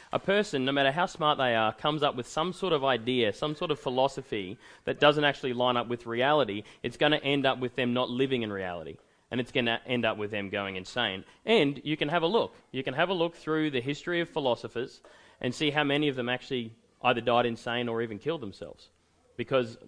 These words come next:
the way that they lived was not lining up with reality.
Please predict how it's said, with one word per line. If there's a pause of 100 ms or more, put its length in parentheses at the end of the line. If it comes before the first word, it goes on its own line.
the
way
that
they
lived
was
not
lining
up
with
reality.